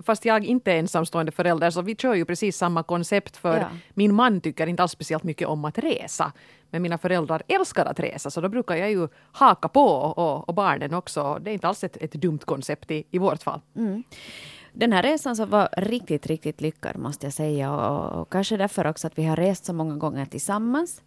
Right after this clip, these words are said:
Speaker 1: Mm.
Speaker 2: Och sen att jag kommer bra överens med mina föräldrar. De, vi har liksom en ganska okonstlad och, eh, enkel relation. Jag tycker vi har kul tillsammans. Och, och det funkar riktigt bra faktiskt. Jag vet att många säkert skulle tänka att, att det skulle vara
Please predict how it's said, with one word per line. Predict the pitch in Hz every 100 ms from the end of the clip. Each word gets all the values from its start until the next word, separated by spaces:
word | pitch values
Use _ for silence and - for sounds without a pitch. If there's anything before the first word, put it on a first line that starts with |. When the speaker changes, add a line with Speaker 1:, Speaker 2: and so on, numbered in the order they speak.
| -
Speaker 1:
Mm. | 185 170 339
Speaker 2:
Och | - 180
sen | 170 160
att | 151
jag | 151
kommer | 170 170
bra | 165 185 180 147 -
överens | 147 151 165 160 156 -
med | -
mina | 85 170
föräldrar. | 175 151 82 85 85 -
De, | 160 151 143 139
vi | 156
har | 151 151
liksom | 139 - - -
en | - 139 143 - -
ganska | 147 143 156 107
okonstlad | - 190 175 165 131 156 - 92 71 - 160 - -
och, | - - _ -
eh, | 180 - 50 -
enkel | 180 180 - - - -
relation. | 165 143 - - 76 175 - - -
Jag |
tycker | 311 440
vi | 392 277
har | -
kul | - 339 440 -
tillsammans. | 165 - - - 151 202
Och, | 208 - - - - -
och | - 233
det | 254
funkar | - 359 - 226
riktigt | 226 247 -
bra | 269 320
faktiskt. | - - - - 156 - - -
Jag | 240
vet | 220 247
att | 226
många | 254 277 208 170 -
säkert | - 202 -
skulle | -
tänka | 185 185 -
att, | 147 -
att | -
det | 160
skulle |
vara | -